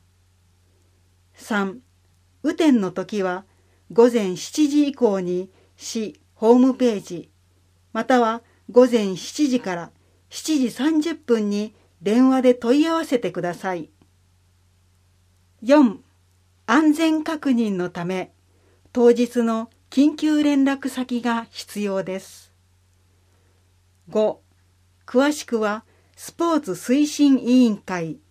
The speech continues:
三月一日発行のネアスポを見てください。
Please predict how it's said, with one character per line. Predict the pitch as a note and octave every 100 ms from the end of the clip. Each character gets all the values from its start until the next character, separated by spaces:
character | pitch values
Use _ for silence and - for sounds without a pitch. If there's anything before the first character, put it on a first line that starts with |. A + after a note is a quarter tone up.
| _ _ _ _
三 | - D#4+ D#4 C4
月 | A3 F#3 E3
一 | - A3+
日 | A#3 A#3+ A#3
発 | F3 G#3 -
行 | G3 G3
の | F#3+ G3 _ _ _ _
ネ | F#3 G3 B3
ア | E4+
ス | -
ポ | - D#4 D4+ D4+
を | D4+ -
見 | B3+
て | C4
く | A#3+ F3
だ | E3+
さ | E3
い。 | F#3